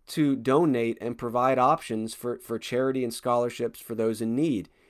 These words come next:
And if you remove the property tax, you will just unleash more of this private-run, church-funded,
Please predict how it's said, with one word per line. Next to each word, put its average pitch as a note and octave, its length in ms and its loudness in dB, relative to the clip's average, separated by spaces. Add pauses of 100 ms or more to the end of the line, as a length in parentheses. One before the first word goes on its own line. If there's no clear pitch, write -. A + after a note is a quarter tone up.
And B2+ 120 0
if C3 120 -2
you C3+ 140 2
remove C#3+ 720 2
the B2 180 -2
property D3 460 0
tax, C3+ 420 -4 (220)
you C3+ 140 -4
will C3 100 0
just C3 280 -2
unleash B2 460 -2
more C#3+ 400 2
of A#2+ 140 0
this - 320 -2 (260)
private-run, A2+ 880 -2 (520)
church-funded, A#2 880 0